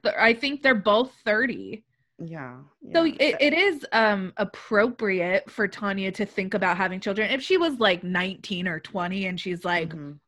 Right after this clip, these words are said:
Speaker 1: all gung-ho about having kids and he's like, "Wait, let's pump the brakes," uh, that would
Speaker 2: Yeah.
Speaker 1: be
Speaker 2: It's,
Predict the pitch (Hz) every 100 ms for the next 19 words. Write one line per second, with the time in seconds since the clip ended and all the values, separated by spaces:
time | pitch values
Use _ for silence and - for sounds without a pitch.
0 | - 208 202 214 220 208 190 190 185 185
1 | 180 180 180 185 185 190 196 190 196 185
2 | 175 190 185 202 190 175 - 202 196 185
3 | 175 180 226 - - 214 185 _ _ -
4 | 285 285 247 208 190 175 165 - _ _